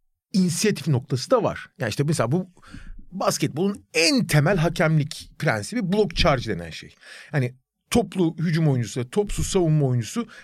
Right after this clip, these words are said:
karşı karşıya geldiğinde onların farklı değişik temaslarının ne zaman hücum, ne zaman savunma faulü olduğu ile ilgili. Buradaki dengede evet bunun da kuralları belirler, işte silindirler vesaire. Uzundan anlatmaya gerek yok. Kural anlatacak değilim. Fakat belli yerlerde hakeme belli inisiyatifler bırakılıyor.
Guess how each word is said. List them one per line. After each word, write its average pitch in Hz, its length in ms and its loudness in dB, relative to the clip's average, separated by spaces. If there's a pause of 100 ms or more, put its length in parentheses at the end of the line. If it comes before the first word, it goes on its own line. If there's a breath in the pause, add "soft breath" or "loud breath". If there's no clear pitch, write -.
karşı 185 340 0
karşıya 147 320 0
geldiğinde 135 300 0
onların 202 480 0 (140 loud breath)
farklı 180 680 0
değişik 208 380 0
temaslarının 180 880 0 (320 soft breath)
ne 226 140 2
zaman 147 400 0
hücum, 254 360 -6
ne 240 80 0
zaman 165 200 2
savunma 160 340 2
faulü 87 280 -6
olduğu 80 240 -10
ile 73 180 -12
ilgili. - 220 -20 (340 loud breath)
Buradaki 180 380 2
dengede 196 540 2
evet 202 220 4
bunun 170 200 2
da 147 40 4
kuralları 131 520 -2
belirler, 120 240 -2
işte 107 220 -12
silindirler 120 640 -4
vesaire. 120 360 -4 (100)
Uzundan 175 280 0
anlatmaya 156 380 0
gerek 143 120 2
yok. - 140 -6
Kural 131 200 -2
anlatacak 127 380 -4
değilim. 117 180 -6 (400 loud breath)
Fakat 214 180 2
belli 294 300 4
yerlerde 202 640 2
hakeme 202 320 2
belli 190 180 0
inisiyatifler 143 680 -2
bırakılıyor. 85 360 -18